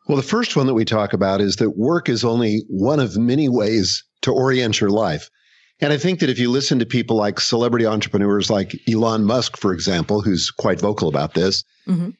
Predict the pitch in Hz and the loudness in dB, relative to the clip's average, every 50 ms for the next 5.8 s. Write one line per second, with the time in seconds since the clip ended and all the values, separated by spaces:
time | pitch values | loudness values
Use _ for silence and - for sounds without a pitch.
0 | _ _ - 208 220 - 247 226 196 - - - - 135 131 131 131 - 131 117 | _ _ -4 -4 -2 0 -2 -2 0 -2 -4 -2 0 0 0 0 0 0 0 0
1 | 113 117 - - _ _ _ _ _ - 131 156 208 240 247 170 147 117 101 98 | 0 -2 -8 -18 _ _ _ _ _ -4 -2 0 0 0 0 0 0 0 0 0
2 | - 95 80 - - 82 73 - - - _ _ _ - 120 117 143 147 147 - | -2 -2 -4 -2 -2 -2 -4 -4 -8 -14 _ _ _ -2 -2 0 0 0 0 0
3 | - 135 131 - 131 139 160 170 143 127 117 98 - 107 95 64 85 95 90 90 | 0 0 0 2 2 2 2 2 2 0 0 0 -2 -2 -2 0 0 0 0 0
4 | 90 - - 87 87 85 92 117 139 - 151 131 120 110 139 131 123 117 - - | 0 0 0 0 0 2 0 0 0 0 0 0 0 0 0 0 -2 0 -2 -2
5 | 123 113 110 110 110 95 104 - - 107 98 95 98 - - - | 0 2 2 2 0 0 -2 -2 0 0 0 0 0 -2 -4 -6